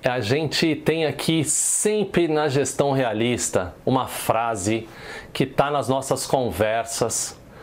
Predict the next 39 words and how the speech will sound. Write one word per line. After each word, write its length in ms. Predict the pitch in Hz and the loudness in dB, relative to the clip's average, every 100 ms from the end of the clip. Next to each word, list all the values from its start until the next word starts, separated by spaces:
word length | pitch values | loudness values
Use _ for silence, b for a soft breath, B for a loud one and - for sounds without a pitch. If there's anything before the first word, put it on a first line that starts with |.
| B B - | B B 0
que 80 | |
a 20 | 135 | 0
gente 240 | 147 - | 0 0
convida 680 | 208 185 92 135 139 139 131 | 2 2 2 2 2 0 0
você 280 | - 120 220 | -2 2 2
aí 100 | 226 | 2
do 60 | 196 | 2
outro 220 | - 156 | 2 2
lado 480 | 120 123 123 127 110 - | 2 2 0 -2 -4 -2
a 80 | |
sempre 280 | 127 214 208 | 2 2 2
pensar 400 | 190 165 - 147 | 0 0 2 0
nisso. 440 | 117 95 - - B B B B - | 2 0 0 -4 B B B B -6
Somente 500 | - 180 175 220 214 | 0 2 2 2 0
os 160 | - - | 0 0
filósofos 1040 | - 269 185 143 165 180 175 - 170 165 | 2 2 4 4 2 0 -2 0 0 2
enxergam 640 | 156 131 - 151 147 147 | 2 2 2 2 2 0
o 120 | 151 127 | 2 2
óbvio. 400 | 113 90 90 - B B B B B - | 2 0 -2 -4 B B B B B 0
E 40 | |
o 20 | |
que 80 | 175 | 2
a 40 | 262 | 2
gente 120 | 247 | 2
vai 80 | 220 | 2
falar 240 | 190 175 | 2 2
aqui 220 | 147 - | 0 2
hoje 500 | 113 147 135 87 82 - B B B B - | 2 2 0 -2 -4 -6 B B B B -2
não 100 | 233 | 2
é 40 | |
nenhum 500 | 226 202 240 175 98 78 - - | 4 4 4 2 0 -6 -16 -6
segredo. 800 | - - 208 117 120 127 123 | -2 0 0 2 0 0 -2
Com 180 | - 180 | 0 0
certeza 640 | 185 175 - 175 175 127 127 | 2 0 2 2 4 2 0
você 480 | 135 135 - 156 | 0 0 2 4
já 140 | 139 147 | 2 2
deve 220 | 151 - | 2 2
ter 120 | 170 | 2
ouvido 680 | 156 127 92 131 143 107 87 | 2 2 2 2 2 0 -2